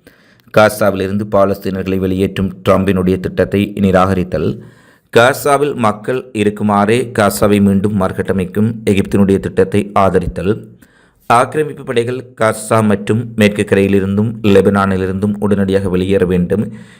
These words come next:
என பல்வேறுபட்ட அதிரடி தீர்மானங்களை நிறைவேற்றியுள்ளார்கள். ட்ரம்ப் மற்றும் ஸ்டேலின் திட்டத்தை நிராகரிக்கும் விதமாக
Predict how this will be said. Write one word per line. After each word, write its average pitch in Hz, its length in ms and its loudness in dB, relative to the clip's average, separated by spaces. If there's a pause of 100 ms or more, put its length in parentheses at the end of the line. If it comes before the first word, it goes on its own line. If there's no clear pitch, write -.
(180)
என 135 240 2
பல்வேறுபட்ட 127 480 4
அதிரடி 104 400 -2
தீர்மானங்களை 98 880 -6
நிறைவேற்றியுள்ளார்கள். 90 1000 -2 (680)
ட்ரம்ப் 110 260 4 (300)
மற்றும் 104 460 -2
ஸ்டேலின் 101 460 0
திட்டத்தை 95 420 0
நிராகரிக்கும் 95 560 0
விதமாக 92 720 -4